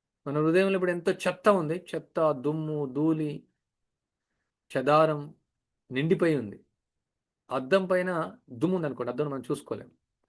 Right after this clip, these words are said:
అంటే మన రూపాన్ని మనం చూసుకోలేం. అదేవిధంగా మన హృదయంలో ఉన్నటువంటి పరమాత్మను మనం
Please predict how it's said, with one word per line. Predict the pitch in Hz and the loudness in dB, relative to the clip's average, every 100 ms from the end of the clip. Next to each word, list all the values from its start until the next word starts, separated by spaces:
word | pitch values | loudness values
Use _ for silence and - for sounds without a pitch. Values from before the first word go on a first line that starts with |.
| _ _ | _ _
అంటే | 131 123 | -10 -6
మన | 127 127 | -4 -2
రూపాన్ని | 143 151 139 | -2 -4 -4
మనం | 127 | -4
చూసుకోలేం. | 135 139 123 120 - | -4 -4 -8 -8 -4
అదేవిధంగా | 127 151 156 156 156 143 | -2 0 -2 -2 -2 -4
మన | 139 | -4
హృదయంలో | 135 165 180 185 165 202 _ _ _ - | -4 -2 0 2 2 0 _ _ _ -8
ఉన్నటువంటి | 147 151 156 147 | -6 -4 -6 -2
పరమాత్మను | 151 160 190 - 214 196 | 0 2 0 -2 -2 -2
మనం | 175 | 0